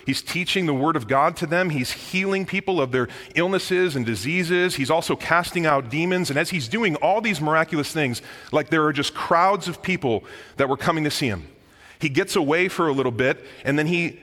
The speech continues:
eventually returns to a place called Capernaum. And Capernaum is just basically the home base for Jesus' Galilean ministry.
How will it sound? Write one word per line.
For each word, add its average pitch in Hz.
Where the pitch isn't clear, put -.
eventually 196
returns 151
to 139
a 135
place 135
called 127
Capernaum. 117
And 101
Capernaum 190
is 135
just -
basically 156
the -
home 160
base 120
for -
Jesus' 135
Galilean 117
ministry. -